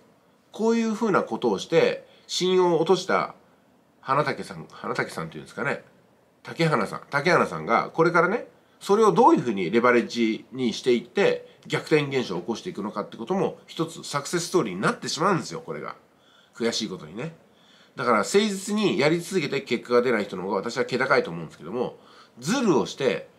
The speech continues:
有名になって、さらにそこから改善して、逆回転させてね、さらに有名になっていって、儲けちゃうみたいなね。このインターネットの世界っていうのは、あの、迷惑系YouTuberっていうのもあるみたいなんですけども、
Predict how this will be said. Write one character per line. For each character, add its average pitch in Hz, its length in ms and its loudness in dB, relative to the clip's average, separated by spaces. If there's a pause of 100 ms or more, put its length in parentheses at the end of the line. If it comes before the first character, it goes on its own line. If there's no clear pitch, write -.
(140)
有 202 220 2
名 190 160 4
に 147 80 -2
な 131 80 0
っ - 60 -8
て、 - 280 -14 (160)
さ 262 200 2
ら 247 80 6
に 143 100 0
そ 117 140 -4
こ - 80 -12
か 120 140 0
ら 98 60 -2
改 139 300 0
善 127 180 0
し - 80 -10
て、 98 240 0
逆 131 380 -8 (160)
回 190 160 0
転 95 200 -4
さ 90 120 -10
せ - 100 -14
て 110 60 -12
ね、 170 180 -8 (240)
さ 262 160 0
ら 226 80 6
に 120 120 2
有 113 100 4
名 110 120 2
に 104 60 -2
な 107 80 -2
っ 107 60 -10
て 85 100 -12
い 71 40 -8
っ - 40 -16
て、 147 260 0
儲 113 240 4
け 95 80 -2
ち 82 100 -10
ゃ 73 40 -8
う 73 40 -10
み 80 100 -12
た 65 100 -16
い 67 40 -18
な 73 80 -16
ね。 143 180 -14 (480)
こ 113 100 -4
の 101 200 -2 (220)
イ 170 80 -2
ン 190 60 -2
タ 220 100 2
ー - 20 4
ネ 233 80 2
ッ - 20 2
ト - 80 -6
の 101 60 -4
世 98 120 -10
界 87 140 -6
っ - 20 -18
て - 100 -18
い 85 40 -10
う 98 40 -6
の 107 60 -2
は、 95 220 -2 (320)
あ 95 80 -16
の、 85 260 -8
迷 151 220 4
惑 160 260 4
系 156 200 -2
YouTuber 139 460 -2
っ - 20 -4
て - 60 -16
い - 40 -14
う - 20 -10
の 85 60 -8
も 90 80 -4
あ 113 40 2
る 104 80 -4
み 87 80 -6
た 71 100 -10
い 67 40 -10
な 64 60 -16
ん 65 40 -18
で - 60 -20
す - 60 -20
け 82 80 -14
ど 101 80 -10
も、 143 300 -2